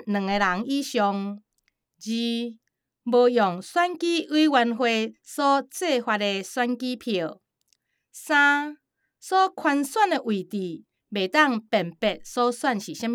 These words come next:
人。四、宽选了后加上涂改。五、签名、转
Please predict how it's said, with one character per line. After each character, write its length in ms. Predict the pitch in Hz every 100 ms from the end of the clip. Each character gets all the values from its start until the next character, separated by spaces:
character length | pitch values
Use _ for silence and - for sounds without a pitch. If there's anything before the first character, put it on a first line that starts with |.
| 247
人。 600 | 226 165 147 170 208 220 _ _ _ _ _
四、 600 | - - 233 196 160 - _ _ _ _ _
宽 300 | - 277 277
选 320 | 277 415 330
了 200 | 320 311
后 440 | 247 226 214 214 214 _ -
加 200 | 214 208
上 320 | 226 170 139
涂 220 | 196 180
改。 500 | 180 262 240 190 156 220 _ _ _ _ _ _ _
五、 640 | 202 214 202 202 196 202 208 _ _ _ _
签 240 | - 262 262
名、 260 | 254 214 196 196 220 226 _ _ _
转 180 | - 339